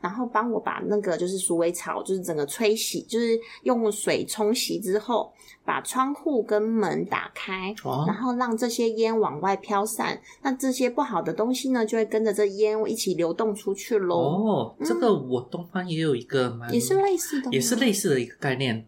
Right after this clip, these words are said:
Speaker 2: 可能大家可以去那个中药行去买一个东西叫做艾草条。
Speaker 1: 诶，我以前有看过诶。
Speaker 2: 对，它大概一百
Speaker 1: 嗯。
Speaker 2: 块给你的，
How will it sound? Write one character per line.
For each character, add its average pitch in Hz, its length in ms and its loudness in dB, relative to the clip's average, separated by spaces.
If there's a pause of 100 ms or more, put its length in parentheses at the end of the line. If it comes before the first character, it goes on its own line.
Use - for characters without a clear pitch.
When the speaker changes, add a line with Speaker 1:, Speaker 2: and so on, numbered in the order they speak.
Speaker 2:
可 - 140 0
能 131 160 0
大 156 120 2
家 202 140 2
可 196 160 -6
以 190 80 -2
去 147 680 -4
那 180 140 -2
个 170 120 2
中 196 200 2
药 214 180 4
行 123 300 -4
去 - 140 -4
买 123 180 -2
一 113 40 -4
个 117 140 -2
东 147 240 -2
西 - 160 -14
叫 143 120 -6
做 - 220 -4
艾 175 260 2
草 - 480 -6
条。 104 260 -2 (180)
Speaker 1:
诶， 370 100 2
我 320 140 2
以 269 80 2
前 190 140 -2
有 180 140 -2
看 190 320 -4
过 - 260 0
诶。 - 80 -8
Speaker 2:
对， 143 400 0
它 170 140 -4 (160)
大 214 80 2
概 214 160 0
一 190 100 -2
百 - 140 -2
Speaker 1:
嗯。 - 60 -10
Speaker 2:
块 139 280 -2
给 147 80 0
你 160 160 -2
的， 110 260 -4